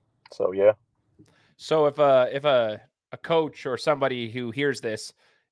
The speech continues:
Speaker 2: is interested in, like, checking it out, the p-, you know, possibilities for having uniforms from you guys, uh, where do they go? Is there a website we can go to?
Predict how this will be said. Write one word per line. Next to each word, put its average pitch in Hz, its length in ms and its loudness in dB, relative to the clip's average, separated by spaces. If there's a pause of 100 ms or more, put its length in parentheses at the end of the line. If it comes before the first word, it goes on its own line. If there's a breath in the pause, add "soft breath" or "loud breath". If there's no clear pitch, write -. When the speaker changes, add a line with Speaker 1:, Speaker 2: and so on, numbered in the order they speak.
Speaker 2:
is 123 140 -6
interested 127 580 0
in, 110 100 -12
like, 104 280 -6
checking 127 280 -4
it 113 60 -2
out, 110 260 0 (460)
the 120 100 -14
p-, - 140 -14 (160)
you 131 160 -10
know, 107 80 -4
possibilities 123 560 0
for 117 160 0
having 110 220 2
uniforms 117 480 -10
from 113 160 -16
you 107 80 -12
guys, 110 280 -2 (320 soft breath)
uh, 117 140 0
where 143 140 4
do 135 60 -8
they 120 120 0
go? 107 300 0
Is 110 60 -18
there 117 120 0
a 107 40 0
website 123 400 2
we 123 80 -12
can 123 100 -14
go 120 160 -2
to? 143 240 -10